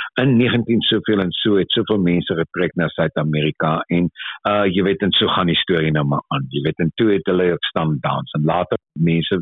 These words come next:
dit gebruik as politiek, want as hulle nie kon protesteer nie, het hulle gestaan. En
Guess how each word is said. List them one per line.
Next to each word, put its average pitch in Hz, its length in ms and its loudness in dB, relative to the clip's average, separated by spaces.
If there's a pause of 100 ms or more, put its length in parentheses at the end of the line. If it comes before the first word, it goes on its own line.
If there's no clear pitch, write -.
(140)
dit - 180 -4
gebruik 87 400 -2
as 85 160 -4
politiek, 85 380 -2 (100)
want 80 340 -2
as - 280 -8
hulle 85 120 0
nie 85 80 2
kon 90 160 -4
protesteer 87 640 -2
nie, 87 160 0
het 80 120 -4
hulle 82 120 -4
gestaan. 71 460 -6
En 73 140 -4